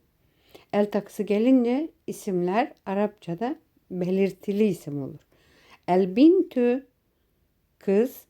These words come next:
sagiratün, küçüktür.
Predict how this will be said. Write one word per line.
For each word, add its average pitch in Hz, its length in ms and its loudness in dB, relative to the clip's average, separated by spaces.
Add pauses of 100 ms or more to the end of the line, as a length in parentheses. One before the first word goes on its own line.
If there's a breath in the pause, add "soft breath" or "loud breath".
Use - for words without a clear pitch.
sagiratün, 220 1400 2 (640)
küçüktür. - 680 -20